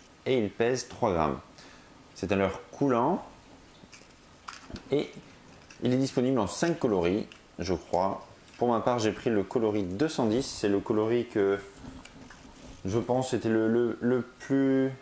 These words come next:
comment dire, le plus réel, qui imite, euh, vraiment un, un petit verron, un petit alevin. Donc, euh, c'est à utiliser sur les, sur la truite, donc, sur les perches. Et donc,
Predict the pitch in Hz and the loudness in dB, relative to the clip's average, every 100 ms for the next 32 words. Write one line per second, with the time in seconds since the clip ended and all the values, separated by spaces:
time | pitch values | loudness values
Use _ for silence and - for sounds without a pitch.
0 | - - - 110 113 117 110 - 110 101 | -20 -18 -6 -2 0 0 0 0 -2 0
1 | 110 113 139 151 - - - 104 113 120 | 0 2 0 -4 -18 -14 -4 0 0 0
2 | 113 104 101 101 - - - - 92 104 | 2 2 2 0 -8 -20 -20 -14 -4 0
3 | 127 139 113 101 104 104 - 123 120 107 | 2 2 0 -2 -4 -4 -2 -2 0 0
4 | 113 117 95 101 101 104 92 104 - - | -2 -4 -6 -4 0 0 0 -4 -8 -18
5 | - - - - - - - - - 101 | -20 -20 -20 -20 -20 -20 -20 -20 -8 -4
6 | 95 107 92 90 90 151 165 160 139 127 | 0 2 2 2 0 2 0 2 0 0
7 | 127 - 143 113 - - - - 113 87 | 0 -2 -2 -2 -6 -20 -20 -6 0 0
8 | - - 170 120 120 160 170 - 90 80 | 0 0 0 0 0 -2 -4 -4 -2 -2
9 | - 131 151 - - - - - - - | -2 -2 -2 -6 -16 -20 -20 -20 -20 -20
10 | - - - - - - - 143 151 120 | -20 -20 -20 -20 -20 -18 -4 0 2 2
11 | 135 - | 0 -2